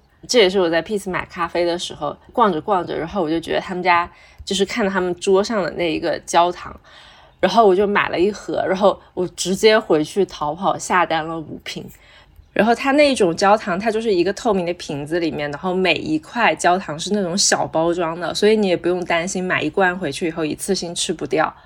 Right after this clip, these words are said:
你就一个一个打开小包装，你还可以分享给朋友。然后再推荐的就是 Vagas 的蓝莓酸奶，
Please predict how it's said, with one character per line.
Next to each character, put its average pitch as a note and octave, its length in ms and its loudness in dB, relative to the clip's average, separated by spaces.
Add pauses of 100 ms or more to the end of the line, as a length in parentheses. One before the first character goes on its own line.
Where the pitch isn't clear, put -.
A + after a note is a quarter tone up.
(440)
你 E3+ 80 -2
就 G3 120 8
一 E3+ 140 4
个 G3 100 4
一 F#3 140 2
个 F#3+ 80 0
打 E3 200 -2
开 - 360 -6 (120)
小 D3 260 0
包 D#3+ 180 4
装， D#3+ 180 -2
你 E3+ 60 -8
还 D#3+ 60 -8
可 F#3 60 -4
以 E3+ 60 -2
分 F3 200 -6
享 D#3 140 -8
给 D#3 120 -8
朋 - 280 -16
友。 - 180 -4 (460)
然 F#3 100 0
后 A#3+ 260 2 (160)
再 C4 200 2
推 B3 200 0
荐 A3 220 -2
的 F#3 100 0
就 F#3+ 220 -2
是 F#3 240 0
Vagas G#3 600 2
的 - 240 -4 (140)
蓝 D3 200 0
莓 F3 240 -2
酸 E3+ 320 -6
奶， - 220 -8